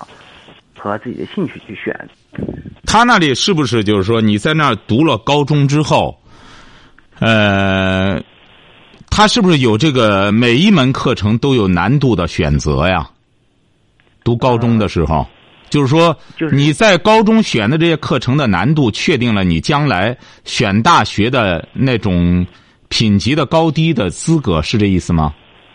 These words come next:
Speaker 1: 啊，对，英语和数学是有这个的，但是其他的就基本
Speaker 2: 啊。没有这个。你比如你，
Speaker 1: 没有。
Speaker 2: 你比如英语最高的级别，就是可以选那种所谓的一类大学的，一般的是什么级别？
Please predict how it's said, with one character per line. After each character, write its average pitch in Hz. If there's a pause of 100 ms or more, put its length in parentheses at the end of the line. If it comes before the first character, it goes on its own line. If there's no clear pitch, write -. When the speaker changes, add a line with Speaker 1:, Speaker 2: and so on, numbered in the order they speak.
(580)
Speaker 1:
啊， 165
对， 165
英 254
语 151
和 147
数 180
学 113
是 175
有 92
这 98
个 73
的， -
但 135
是 127
其 - (120)
他 185
的 147
就 113 (420)
基 135
本 120
Speaker 2:
啊。 -
没 131
有 123
这 101
个。 78 (480)
你 190
比 208
如 220
你， 175
Speaker 1:
没 -
有。 87
Speaker 2:
你 185
比 208
如 202
英 233
语 127
最 185
高 214
的 147
级 120
别， 101
就 113
是 107
可 135
以 156
选 98
那 131
种 98 (280)
所 107
谓 139
的 143
一 156
类 135
大 110
学 92
的， 107
一 101
般 110
的 104
是 98
什 90
么 107
级 82
别？ 69